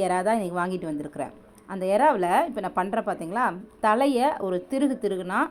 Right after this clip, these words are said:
தலை கையோட வந்துரும். அதுக்கப்புறமா மேல வந்து பிளாஸ்டிக் கவர் மாதிரி போத்திருக்கும். அதை வந்து விரல வச்சோ நகத்தை வச்சோ இப்படி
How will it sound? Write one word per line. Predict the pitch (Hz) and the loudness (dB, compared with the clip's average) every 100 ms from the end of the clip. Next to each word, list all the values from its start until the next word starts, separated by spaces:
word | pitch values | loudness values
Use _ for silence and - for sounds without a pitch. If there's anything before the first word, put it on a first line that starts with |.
| - | -2
தலை | 214 208 254 | 0 2 2
கையோட | 185 190 190 208 156 | 0 2 2 2 -2
வந்துரும். | 151 147 - - - - - | -6 -8 -12 -20 -20 -16 -2
அதுக்கப்புறமா | 202 277 285 - 156 165 196 | 2 2 -2 -4 -4 -2 -2
மேல | 277 202 247 311 233 | 0 0 2 4 2
வந்து | 190 240 | 0 -4
பிளாஸ்டிக் | - 208 254 - 285 - | 0 2 2 -2 -6 -2
கவர் | 180 175 | -2 -2
மாதிரி | 175 208 233 | -4 -4 -4
போத்திருக்கும். | 180 180 170 - 165 - - - | -6 -6 -8 -10 -16 -18 -20 -10
அதை | - 220 233 | 0 2 2
வந்து | 214 330 285 202 | 0 0 0 4
விரல | 208 226 240 | 4 6 2
வச்சோ | 208 - 277 | 0 0 0
நகத்தை | 214 190 220 214 | 0 -2 -4 -4
வச்சோ | 208 | -4
இப்படி | 262 202 | -4 -4